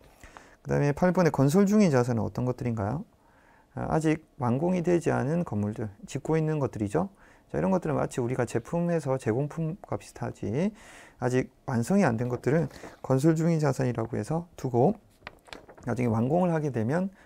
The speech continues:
건물로 대체를 한다, 이렇게 보시면 되겠습니다. 그다음에 구 번에 구축물.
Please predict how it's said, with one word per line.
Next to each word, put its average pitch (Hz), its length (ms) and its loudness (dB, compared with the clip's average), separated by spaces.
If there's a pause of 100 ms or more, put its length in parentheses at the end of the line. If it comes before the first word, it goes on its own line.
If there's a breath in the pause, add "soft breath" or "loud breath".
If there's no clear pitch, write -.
(120 soft breath)
건물로 127 340 0
대체를 117 320 -2
한다, 101 360 -2
이렇게 - 180 -20
보시면 - 220 -10
되겠습니다. - 380 -12 (880 loud breath)
그다음에 143 180 0
구 156 120 -2
번에 165 180 6
구축물. 143 520 0